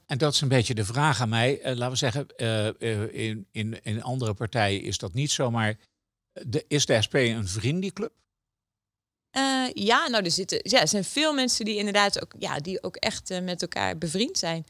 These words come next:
Speaker 2: Ja, absoluut. Eh, kijk, alleen maar, kijk, natuurlijk, je bent niet met iedereen, eh, bevriend, maar het is wel,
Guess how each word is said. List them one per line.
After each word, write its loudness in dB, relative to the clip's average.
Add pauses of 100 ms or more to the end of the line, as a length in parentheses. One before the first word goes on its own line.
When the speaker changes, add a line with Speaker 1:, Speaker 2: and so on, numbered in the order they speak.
(360)
Speaker 2:
Ja, 0
absoluut. 0 (460)
Eh, 0 (460)
kijk, 0
alleen 4
maar, 2
kijk, -2
natuurlijk, 0 (140)
je -14
bent -4
niet -2
met -6
iedereen, -2
eh, -6
bevriend, -2
maar 0
het -6
is -4
wel, 2